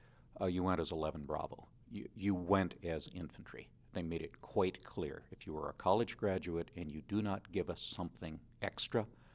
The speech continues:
we will make you an infantryman, uh, which is basically what happened to Joe Haldeman, by the way.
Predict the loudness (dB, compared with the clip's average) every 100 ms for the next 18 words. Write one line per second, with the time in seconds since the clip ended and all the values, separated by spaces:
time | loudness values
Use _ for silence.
0 | -20 -20 -20 -14 -4 -2 0 0 0 -4
1 | -4 -6 -4 -4 -6 -12 -12 -12 -14 -18
2 | -20 -20 -20 -20 0 4 8 8 8 8
3 | 8 8 0 -2 0 2 4 2 0 -2
4 | 0 2 4 4 4 -4 -12 -12 -10 -12